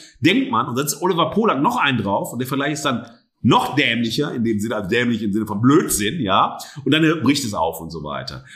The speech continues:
Und das ist sozusagen auch eine Struktur, die man immer wieder darin findet und die einfach den Jungs Spaß macht.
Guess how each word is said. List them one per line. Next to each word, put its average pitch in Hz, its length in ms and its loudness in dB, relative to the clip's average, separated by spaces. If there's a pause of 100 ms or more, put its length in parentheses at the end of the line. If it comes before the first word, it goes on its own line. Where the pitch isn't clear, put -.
(140)
Und 135 460 4
das 196 160 2
ist 185 80 -4
sozusagen 156 300 -6
auch 156 100 0
eine 170 80 -4
Struktur, 156 320 -6
die 151 60 0
man 147 100 -2
immer 151 240 -2
wieder 135 140 2
darin 104 260 0
findet 285 420 -6
und 151 240 -4
die 165 180 -2
einfach 147 180 -2
den 139 160 0
Jungs 117 280 0
Spaß - 400 -6
macht. - 240 -18